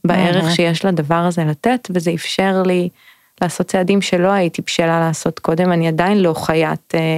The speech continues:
Speaker 1: אינסטגרם,
Speaker 2: סושיאל,
Speaker 1: פייסבוק,
Speaker 2: כן.
Speaker 1: אה,
Speaker 2: אז איך את מפיצה באמת את הפרקים שלך?
Speaker 1: אז, אה, אני ממש שפצרתי את העמוד אינסטגרם שלי, והוא הפך להיות קצת עמוד של הפודקאסט, אה, ובפייסבוק,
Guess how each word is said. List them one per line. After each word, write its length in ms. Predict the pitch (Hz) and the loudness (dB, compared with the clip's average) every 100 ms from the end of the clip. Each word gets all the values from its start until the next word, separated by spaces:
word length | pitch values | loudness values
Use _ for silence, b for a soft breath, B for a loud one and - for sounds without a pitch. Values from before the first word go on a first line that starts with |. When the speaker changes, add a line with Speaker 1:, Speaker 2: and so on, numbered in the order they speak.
| - | -2
Speaker 1:
אינסטגרם, 580 | - 175 165 - 165 156 | -2 -2 -2 -2 0 2
Speaker 2:
סושיאל, 200 | 165 170 | 0 0
Speaker 1:
פייסבוק, 640 | 156 165 170 165 180 196 - | 0 -2 0 0 2 0 -2
Speaker 2:
כן. 80 | - | -2
Speaker 1:
אה, 260 | 170 170 170 B B | 0 0 -2 B B
Speaker 2:
אז 160 | 185 | -2
איך 220 | - 208 214 | -2 -2 -2
את 120 | 220 | -2
מפיצה 440 | 202 185 - 170 | -2 -4 -2 -2
באמת 300 | 170 165 160 | 0 0 -2
את 200 | 170 - | -4 -4
הפרקים 840 | - 170 165 160 - 160 - 156 156 | -2 0 0 -2 -2 -4 -2 -2 -2
שלך? 480 | - 170 196 - - _ - | -2 -4 -4 -8 -20 _ -4
Speaker 1:
אז, 220 | 170 170 | -2 0
אה, 260 | 180 175 180 | 0 0 0
אני 500 | 185 190 185 185 220 - | 0 0 0 0 -2 -2
ממש 600 | 185 175 180 - - - | 0 0 -2 -4 -8 -10
שפצרתי 760 | - 190 - - 175 170 175 190 | -6 -4 -6 -8 -2 -2 0 -2
את 100 | 175 | -2
העמוד 320 | 165 165 170 | 0 0 2
אינסטגרם 580 | 175 180 - 170 175 170 | 0 -2 -2 -2 0 -2
שלי, 300 | - 175 180 | -2 0 0
והוא 140 | 170 165 | 0 -4
הפך 320 | - 156 - | -4 -6 -2
להיות 240 | 175 170 | -2 -2
קצת 320 | - - - 170 | -6 -10 -4 -2
עמוד 240 | 175 175 | -2 -2
של 160 | 180 175 | -2 -4
הפודקאסט, 800 | - 185 185 - 226 240 - - B B B B _ 185 | -2 -2 -2 -2 -2 -2 -10 -20 B B B B _ -2
אה, 60 | 175 175 175 170 170 170 208 - - 185 | 0 0 0 0 0 -2 -4 -8 -8 -2
ובפייסבוק, 1160 | 175 170 170 - 165 - - 190 220 - - | -2 -2 -4 -4 -4 -6 -2 0 0 -4 -20